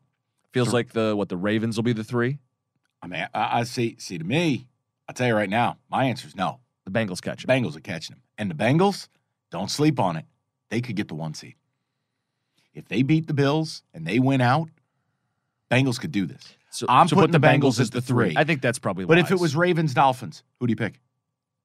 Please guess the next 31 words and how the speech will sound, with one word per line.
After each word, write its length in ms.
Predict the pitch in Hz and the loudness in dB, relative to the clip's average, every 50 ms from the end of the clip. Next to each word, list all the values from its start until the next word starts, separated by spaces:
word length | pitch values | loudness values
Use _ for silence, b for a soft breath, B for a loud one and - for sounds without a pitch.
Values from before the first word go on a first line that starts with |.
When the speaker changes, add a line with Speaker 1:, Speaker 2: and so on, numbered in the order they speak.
| _ _ _ _ - | _ _ _ _ -14
Speaker 1:
I 40 | 92 | -10
hate 200 | - 107 104 - | -6 -6 -6 -4
both 280 | - 95 117 131 - - | -4 -6 -6 -6 -8 -10
teams. 440 | - 117 127 78 - - - - - | -18 -18 -16 -16 -16 -16 -12 -6 -2
Speaker 2:
I 120 | 98 104 | -2 0
know 120 | 92 101 131 | 2 4 4
you 120 | 160 156 | 4 4
do. 80 | 98 80 | 2 -2
That's 140 | 78 78 | -4 -4
why 100 | 92 98 | -2 0
Speaker 1:
Ra- 60 | 87 90 | 0 2
Speaker 2:
I 40 | |
asked. 160 | 117 139 120 123 | 2 2 2 2
Speaker 1:
Ravens. 400 | 123 90 85 73 - - - _ - | 0 -2 -6 -12 -16 -20 -20 _ -12
Speaker 2:
Now, 80 | 80 82 | -8 -6
they 100 | 87 92 | -4 -4
already 200 | 98 113 135 131 | -2 0 -2 0
played. 400 | 131 190 226 233 214 190 156 127 _ _ _ _ _ _ _ _ _ _ _ _ _ _ _ | 2 4 4 6 4 2 0 -4 _ _ _ _ _ _ _ _ _ _ _ _ _ _ _
Ravens 440 | - 92 107 117 123 120 127 123 123 - | -4 2 4 4 4 4 4 2 2 2
Speaker 1:
And 120 | 127 131 | 4 6
they 60 | - 127 | 6 6
Speaker 2:
blew 240 | 107 151 165 185 | 6 6 6 8
a 40 | 175 | 8
Speaker 1:
blew 40 | 147 | 8
it. 20 | 156 | 8
Speaker 2:
huge 280 | 160 170 180 180 156 175 | 8 8 8 6 4 6
lead. 260 | 208 226 247 240 226 | 6 6 6 6 4
Speaker 1:
And 80 | 208 190 | 2 2
they 80 | - 117 | 2 2
blew 260 | 101 120 113 98 82 | 2 0 0 0 -2
it. 80 | 73 | -4